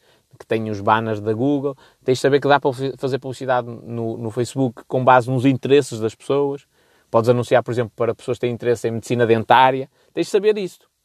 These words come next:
Se tu não souberes estas cenas, hum, corres o risco da pessoa que tu contrataste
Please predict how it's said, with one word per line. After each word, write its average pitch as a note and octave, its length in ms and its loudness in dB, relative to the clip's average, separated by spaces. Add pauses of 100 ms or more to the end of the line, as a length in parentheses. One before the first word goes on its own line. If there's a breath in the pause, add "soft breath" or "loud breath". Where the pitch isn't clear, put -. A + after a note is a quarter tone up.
(360)
Se - 120 -20
tu F#3+ 100 2
não A3+ 100 2
souberes E3+ 360 4 (120)
estas C#3+ 360 -2
cenas, F3 460 -2 (640)
hum, D#3 180 -14 (960)
corres E3 440 6
o E3 80 2
risco D3 340 0
da B2+ 100 0
pessoa C#3+ 300 0
que - 60 -12
tu - 80 -14
contrataste B2 640 0